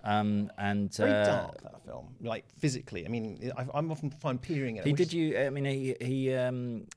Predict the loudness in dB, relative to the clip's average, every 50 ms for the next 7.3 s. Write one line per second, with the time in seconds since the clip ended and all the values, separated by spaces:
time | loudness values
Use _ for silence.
0 | -18 -14 -8 -4 -2 0 2 2 0 0 -2 -2 -6 -6 -8 -10 -10 -4 -4 -2
1 | -2 -2 -6 -10 -8 -6 -6 -6 -4 -4 -4 -4 -4 -6 -6 -6 -6 -8 -8 -8
2 | -8 -10 -10 -10 -8 -6 -4 -4 -4 -4 -6 -8 -6 -6 -6 -6 -6 -8 -8 -8
3 | -4 -2 -2 0 0 2 2 0 0 -2 -4 -6 -6 -4 -4 -4 -4 -4 -6 -6
4 | -6 -8 -8 -6 -4 -4 -4 -4 -6 -10 -14 -12 -8 -6 -4 -2 0 0 0 0
5 | 0 -2 -2 -4 -6 -6 -4 -2 -2 -4 -4 -6 -18 -20 -18 -10 -2 2 2 2
6 | 2 2 2 4 4 4 4 2 2 -4 -8 -6 -2 0 0 0 0 -4 -4 -4
7 | -4 -2 -2 -2 -2 -4